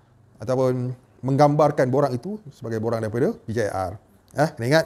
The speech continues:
P G I R takkan keluarkan borang lagi dah. Okey? Ha, itulah dia, perkara-perkara, ya. Satu perkara yang jelas dan nyata, pencarum dah tak suka nak buat dah. Isi borang. Eh, sebabnya dah banyak borang kot. Kita isi kan. Ha,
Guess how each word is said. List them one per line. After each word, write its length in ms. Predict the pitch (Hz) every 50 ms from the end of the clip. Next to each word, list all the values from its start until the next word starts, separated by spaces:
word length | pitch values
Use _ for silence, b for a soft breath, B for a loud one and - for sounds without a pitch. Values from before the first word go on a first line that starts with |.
| - -
P 20 | 113
G 20 | 123
I 40 | 123
R 80 | 127 131
takkan 240 | - - - 117 113
keluarkan 240 | - 120 117 117 113
borang 220 | 120 123 120 113
lagi 80 | 107 104
dah. 160 | 107 95 95 - _ _ _ _ _ _ _ _ _ _ _ _
Okey? 180 | - 160 196 208 214 - _ _ _ _ _ _ _ -
Ha, 80 | - -
itulah 140 | - 127 117
dia, 180 | 123 120 117 117 -
perkara-perkara, 440 | - - - 123 - - 127 131 135 131
ya. 120 | 151 185 - b b b b b b b b b _ -
Satu 160 | 135 139 165
perkara 240 | 156 156 156 165 185
yang 240 | 170 165 160 151 147
jelas 240 | 151 160 160 151 151
dan 160 | 147 147 147
nyata, 320 | 147 151 190 196 220 - - - _ _ _ _ _ _ _ _ _ _ _ _ _ _ _ _ _ _ _ _ _ _ _ _ _
pencarum 320 | - 143 139 160 160 160 151
dah 160 | 147 143 135
tak 80 | 117 -
suka 160 | - - 123
nak 160 | 123 117 104
buat 160 | 98 92 92
dah. 60 | - - _ _ _ _ _
Isi 160 | 147 139 151
borang. 320 | 135 117 104 87 90 101 - _ _ _ _ _ _ _ _ _ _ - 151
Eh, 80 | 170 156 -
sebabnya 320 | - - 127 123 131 123 117
dah 0 |
banyak 240 | 127 135 127 120
borang 240 | 131 139 123 120 151
kot. 240 | 185 160 - - _
Kita 140 | - 147 170
isi 160 | 165 170 165
kan. 160 | 151 120 104 101 - _ _ _ _ _ _ _ _ _ _ -
Ha, 240 | - - - - 107